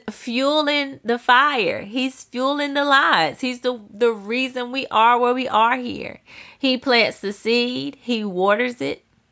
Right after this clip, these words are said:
and they just grow like flowers, hardy ones,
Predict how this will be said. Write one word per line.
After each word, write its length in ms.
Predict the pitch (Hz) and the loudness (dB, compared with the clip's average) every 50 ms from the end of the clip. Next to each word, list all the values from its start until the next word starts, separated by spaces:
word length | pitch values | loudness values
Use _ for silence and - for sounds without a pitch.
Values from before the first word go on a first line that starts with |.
| _ _ _ _ _ _ _ _ _ _ _ _ _ _ _ _ _ _ _ _ - | _ _ _ _ _ _ _ _ _ _ _ _ _ _ _ _ _ _ _ _ -2
and 180 | 185 196 190 | -2 0 2
they 120 | 214 226 240 | 4 2 4
just 300 | 214 226 240 233 - 202 | 4 0 -2 -2 -4 -6
grow 520 | 190 220 226 247 302 285 214 156 160 175 - _ _ _ _ _ _ _ _ _ _ _ _ _ _ _ _ _ _ _ _ _ _ _ _ _ _ _ _ _ _ _ _ _ | -2 0 2 2 2 0 -2 -4 -4 -8 -14 _ _ _ _ _ _ _ _ _ _ _ _ _ _ _ _ _ _ _ _ _ _ _ _ _ _ _ _ _ _ _ _ _
like 300 | - 196 208 208 - - | 0 2 2 2 0 -2
flowers, 760 | - - 254 247 302 - 226 170 160 143 - - - - - _ _ _ _ _ _ | 0 2 4 4 4 4 2 0 -2 -6 -8 -12 -16 -20 -20 _ _ _ _ _ _
hardy 460 | - - 240 269 294 339 294 247 175 | 0 4 6 6 6 4 2 -2 -4
ones, 480 | 151 143 98 90 - - - - - | -4 -6 -8 -10 -14 -18 -20 -20 -20